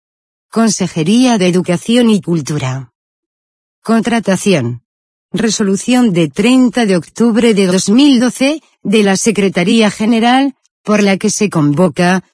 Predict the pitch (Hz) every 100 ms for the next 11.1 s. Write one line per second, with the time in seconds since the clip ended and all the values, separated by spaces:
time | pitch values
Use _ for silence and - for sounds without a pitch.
0 | - 175 180 175 - 175 156 170 240 269
1 | 226 175 156 190 233 220 240 240 - _
2 | - 196 196 202 190 185 180 180 175 -
3 | 269 262 202 190 - 175 160 247 - 226
4 | 180 - - 208 190 175 254 277 - 220
5 | 202 190 175 170 196 185 180 254 277 233
6 | 233 196 175 175 180 - 285 262 - -
7 | 180 185 254 262 277 269 - 196 160 226
8 | 254 240 233 208 - 294 285 240 202 202
9 | 208 185 180 180 175 180 170 160 175 214
10 | 202 160 143 175 170 160 190 - 269 -